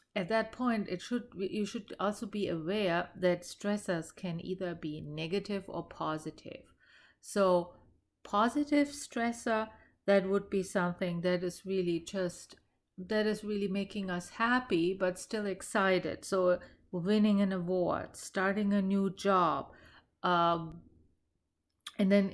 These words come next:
it can also be negative, as we already said, studying during finals weeks and all those other situations. Negative and positive stressor equally trigger the stress response.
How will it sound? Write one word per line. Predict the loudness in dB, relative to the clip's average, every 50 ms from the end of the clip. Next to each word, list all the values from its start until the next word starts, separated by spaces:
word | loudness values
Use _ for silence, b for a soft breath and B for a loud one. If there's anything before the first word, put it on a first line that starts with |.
| -8 -4
it | -4 -4 -2
can | 0 0 2 2
also | 4 2 0 0 -2 -2
be | -2 -2 0
negative, | 0 0 0 0 -2 -4 -4 -4 -4 -2 -2
as | -2 -2 -2
we | -4 -2
already | -2 0 0 0 0 0 -2 -4
said, | -4 -2 0 0 0 0 -4
studying | -8 -6 -4 -2 -2 0 -2 -2 -2 -4
during | -4 -4 -6 -6 -4 -6 -6
finals | -6 -6 -6 -6 -6 -4 -6 -8 -8 -10 -10 -6 -2
weeks | -2 -2 -2 -4 -6 -10
and | -8 -8 -8 -10 -12 -14 -18 -20 _ _ _ _ -4
all | 0 0 2 2
those | 2 0 -2 -2 -6 -8 -10 -2 -2
other | 0 2 2 -2
situations. | -2 -4 -8 -8 -6 -6 -6 -6 -6 -8 -12 -14 -14 -16 -16 -16 -18 -18 B B B B B B B B B B B _ _ _ _ _ _ _ _ _ _ _ _ _ _ _ -6
Negative | -2 2 2 4 4 4 2 0 2 2 2 0 0 -4 -12 -8
and | -4 -2 0 0 0 0 -2
positive | -4 -4 -2 -2 0 -2 -2 -2 -2 -4 -4
stressor | -6 -10 -10 -6 -4 -2 -2 -4 -4 -2 -2 0 0 0 -2 -4 -6
equally | -6 -6 -6 -6 -10 -6 -2 -2 0 0 0 -2 -4 -8
trigger | -10 -4 -2 -2 -2 0 -2 -4
the | -2 -6 -6
stress | -8 -8 -10 -8 -6 -6 -6 -8 -10
response. | -10 -10 -10 -10 -14 -16 -12 -10 -10 -10 -10 -14 -16 -20 -20